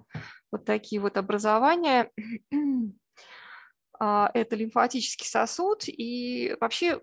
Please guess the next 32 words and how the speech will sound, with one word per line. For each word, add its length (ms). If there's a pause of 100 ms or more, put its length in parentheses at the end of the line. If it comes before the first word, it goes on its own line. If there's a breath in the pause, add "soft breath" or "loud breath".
(140)
вот 440
эта 260
группа, 360
она 100
очень 220
активно 340
работает, 640
у 40
них 200
очень 260
интересные 720
доклады, 680
они 280
есть 240
в 100
сети. 520 (600 loud breath)
А, 260
там 520
даже 380
можно 260
посмотреть 500
их 120
видео 720
и 180
видео 600
вот, 180 (220)
э, 400
таких 320
вот 100
сосудиков, 520
которые 440
пульсируют, 920